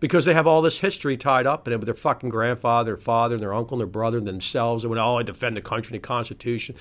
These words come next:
They don't even know what the fuck they're talking about. They have no idea what's in the Constitution.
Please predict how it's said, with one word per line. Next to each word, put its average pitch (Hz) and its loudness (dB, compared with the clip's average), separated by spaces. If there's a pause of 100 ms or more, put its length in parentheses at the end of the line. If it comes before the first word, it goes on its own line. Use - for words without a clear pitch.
(160)
They 175 0
don't 151 6
even 131 2
know 131 0
what 123 -6
the 127 -6
fuck 135 0
they're 127 0
talking 139 -2
about. 90 -8
They 131 -6
have 131 -4
no 151 2
idea 147 2
what's 131 -2
in 101 -6
the 82 -8
Constitution. 85 -10